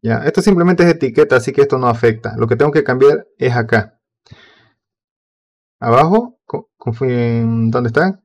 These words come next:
Configuración, comunicaciones. Y aquí ya no es ciento veintiocho. Este sería el ciento veintinueve, o sea, el siguiente. El B uno es ciento veintiocho.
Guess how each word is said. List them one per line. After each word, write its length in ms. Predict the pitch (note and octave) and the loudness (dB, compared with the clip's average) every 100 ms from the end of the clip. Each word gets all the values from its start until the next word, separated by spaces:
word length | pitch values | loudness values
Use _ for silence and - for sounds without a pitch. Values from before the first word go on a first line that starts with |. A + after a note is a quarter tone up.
| _ | _
Configuración, 540 | - B2+ B2+ B2 D#3 | -6 0 2 4 0
comunicaciones. 760 | D3 C#3+ C#3+ E3+ - D#3+ F3+ A3 _ _ _ _ _ _ _ _ _ _ _ _ _ _ _ _ _ _ _ | -2 -2 0 -2 0 0 2 0 _ _ _ _ _ _ _ _ _ _ _ _ _ _ _ _ _ _ _
Y 120 | - A#2+ | -2 -2
aquí 240 | A#2 F3 | 2 4
ya 100 | E3 | 4
no 80 | E3 | 2
es 80 | - | 0
ciento 240 | D#3+ C#3 | 2 2
veintiocho. 640 | B2+ A#2 C3+ C3+ A2+ - | 2 2 2 2 -2 -6
Este 220 | C3+ D3+ D#3 | -2 0 0
sería 340 | C3 C#3 E3 | 0 0 -2
el 400 | A#2 C#3+ F3 F3 | 2 2 2 -2
ciento 360 | - D3 C#3+ C3+ | -4 -4 0 2
veintinueve, 500 | B2+ A#2+ A#2+ A#2+ G#2+ | 2 0 -4 0 0
o 80 | A2+ | 0
sea, 120 | A#2+ | -4
el 60 | |
siguiente. 640 | A2+ A#2 B2+ A#2+ A2 G#2+ _ - | -2 -2 0 0 -4 -8 _ -8
El 120 | A2+ | 0
B 140 | B2 | 4
uno 280 | C#3+ F#3+ G#3 | 4 4 0
es 80 | B2 | 0
ciento 180 | C#3 B2+ | -2 0
veintiocho. 540 | A#2+ A#2 A#2 A2+ - | 0 0 -2 -2 -12